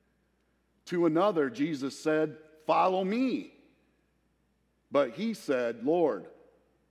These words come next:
let me first go and bury my father." And Jesus said to him,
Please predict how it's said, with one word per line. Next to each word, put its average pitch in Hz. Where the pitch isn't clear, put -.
let 202
me 202
first 196
go 170
and 123
bury 147
my 127
father." 131
And 120
Jesus 151
said 156
to 143
him, 147